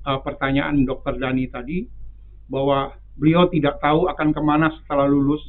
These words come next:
setelah selesai di postdoc. Kami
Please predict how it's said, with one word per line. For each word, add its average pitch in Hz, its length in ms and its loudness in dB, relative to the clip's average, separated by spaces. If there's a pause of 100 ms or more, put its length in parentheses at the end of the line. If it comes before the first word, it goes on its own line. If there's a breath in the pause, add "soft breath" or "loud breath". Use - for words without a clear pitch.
setelah 139 320 -2
selesai 147 320 -4
di 143 240 2 (480)
postdoc. 139 480 -4 (560)
Kami 156 240 4